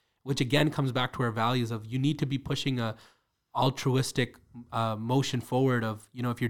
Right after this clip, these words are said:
doing something, do it for the greater good in selflessness. Lose yourself in that. Why do you manja panda over and over again?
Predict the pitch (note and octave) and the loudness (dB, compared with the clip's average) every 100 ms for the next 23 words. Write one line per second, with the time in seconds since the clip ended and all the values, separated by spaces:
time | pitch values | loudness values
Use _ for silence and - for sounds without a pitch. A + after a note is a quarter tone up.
0 | A2 D3+ D#3 C3+ A2+ - G#2+ G#2 _ _ | 4 4 4 0 -4 -4 -8 -8 _ _
1 | _ - F3 F3 D3+ C#3 C3 C3+ B2 B2 | _ 6 6 8 6 6 6 4 4 2
2 | B2 A#2 - _ C3 B2+ A#2+ - - - | 2 0 -8 _ -2 0 0 -2 -10 0
3 | C3+ - A#2+ - G#2 G2 - B2 E3+ D#3+ | 0 2 -2 -2 -8 -10 -14 2 4 6
4 | D3+ B2 A#2 A2 G#2 G#2+ - - - - | 2 2 -2 -4 -6 -8 -12 -20 -18 6
5 | E3 B3+ A#3+ B3+ G3 D#3 D#3+ D#3 D3+ E3 | 10 10 10 8 8 6 6 4 4 4
6 | C3 B2+ A#2+ A#2 A2 G#2+ G2+ G#2 | 6 2 2 0 -2 -6 -8 -12